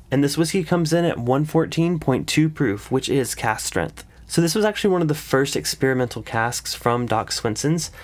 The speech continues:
Um, they say each year, Doc Swinson's head blender, Jesse Parker, who I had on the show this week, um, drives around the state and finds barrels from wineries around the area,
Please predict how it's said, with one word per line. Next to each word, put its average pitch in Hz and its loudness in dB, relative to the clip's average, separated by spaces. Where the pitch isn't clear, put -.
Um, 117 0
they 120 0
say 127 0
each 127 0
year, 123 2
Doc 120 0
Swinson's 120 0
head 160 0
blender, 117 0
Jesse 131 0
Parker, 123 0
who 120 2
I 110 0
had - 0
on 117 -2
the 113 -2
show 110 0
this 113 -2
week, 135 -2
um, 113 0
drives 151 2
around 156 4
the 151 2
state 160 0
and 127 -2
finds 135 0
barrels 139 0
from 123 -2
wineries 120 0
around 120 2
the 113 -2
area, 107 0